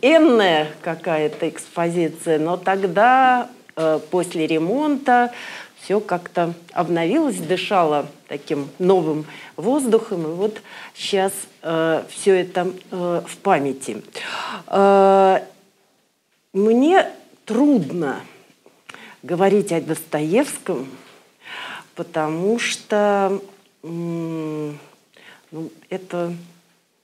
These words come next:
трудный писатель. Э, м, я,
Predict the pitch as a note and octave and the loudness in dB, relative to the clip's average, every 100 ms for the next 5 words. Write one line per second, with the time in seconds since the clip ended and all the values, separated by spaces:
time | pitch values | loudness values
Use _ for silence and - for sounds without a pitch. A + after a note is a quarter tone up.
0 | _ _ _ D#3 F3+ D#3 E3+ F3 E3+ - | _ _ _ -6 -6 -2 -2 -4 -10 -8
1 | C#3 A2+ - - - _ _ _ - - | -10 -10 -14 -18 -20 _ _ _ -18 -14
2 | - - - - D#3+ D#3 C#3+ A2 - - | -12 -12 -10 -6 -4 -2 -2 -4 -8 -16
3 | F3 G3 G#3 - F3+ - G3 - E3+ G3 | -4 -2 -2 -6 -12 -10 -12 -10 -4 0
4 | C#4 D4+ | 2 2